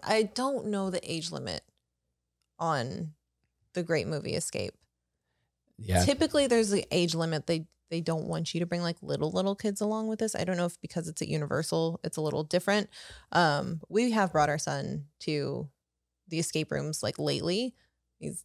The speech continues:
Speaker 1: old enough now to, like, get the concepts and do the puzzles and stuff like that. So you can do it as a family,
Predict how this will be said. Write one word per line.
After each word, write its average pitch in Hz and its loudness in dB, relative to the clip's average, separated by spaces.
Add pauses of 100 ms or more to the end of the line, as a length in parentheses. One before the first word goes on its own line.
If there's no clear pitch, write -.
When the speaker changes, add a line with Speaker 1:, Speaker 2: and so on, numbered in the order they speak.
(160)
Speaker 1:
old 165 0
enough 156 0
now 143 0
to, 160 -4
like, 170 -2
get 156 0
the - -4
concepts - -2
and 165 0
do 151 -2
the 143 -4
puzzles 156 0
and 165 -2
stuff 165 0
like 170 2
that. 170 2
So 190 4
you 208 2
can 247 2
do 160 2
it 160 6
as 185 4
a 196 2
family, 196 0